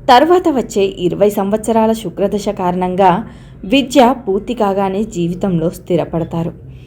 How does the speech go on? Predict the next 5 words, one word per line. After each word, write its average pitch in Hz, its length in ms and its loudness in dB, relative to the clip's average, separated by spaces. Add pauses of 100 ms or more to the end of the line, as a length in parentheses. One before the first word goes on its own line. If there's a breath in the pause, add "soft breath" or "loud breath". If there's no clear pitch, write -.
(360 loud breath)
వీరు 185 380 4 (180)
చిన్న 185 220 2
వయసులోనే 196 600 2
జీవితంలో 196 680 -2
స్థిరపడతారు. 170 800 -4